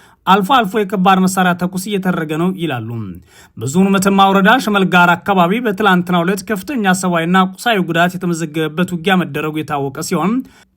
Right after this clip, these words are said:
በወረዳው ኮኪትና ዳስ ጉንዶ የተባሉ የአገዛዝ ጦር ካምፖች ለግዳጅ ወታደራዊ ስልጠና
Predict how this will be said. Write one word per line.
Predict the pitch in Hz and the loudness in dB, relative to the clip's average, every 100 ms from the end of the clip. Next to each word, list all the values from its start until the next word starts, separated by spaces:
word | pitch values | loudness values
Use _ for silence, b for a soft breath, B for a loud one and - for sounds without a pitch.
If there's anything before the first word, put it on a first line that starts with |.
| - | -12
በወረዳው | 175 190 214 208 269 208 233 | 2 4 6 6 6 4 4
ኮኪትና | 262 214 262 254 214 | 2 -2 -2 0 2
ዳስ | 180 185 190 | 4 2 0
ጉንዶ | 196 196 180 | 0 2 2
የተባሉ | 220 208 196 180 175 175 | 2 0 0 2 2 0
የአገዛዝ | 185 175 175 233 214 180 | 0 0 -2 -2 0 0
ጦር | - 180 175 | -2 -10 -2
ካምፖች | 180 160 180 196 208 | -2 0 -4 -8 -4
ለግዳጅ | 185 160 143 220 220 190 | -2 -2 -6 -4 -2 -2
ወታደራዊ | 180 185 175 160 165 | -4 -2 -4 -4 -6
ስልጠና | 160 156 - 175 | -6 -10 -6 -2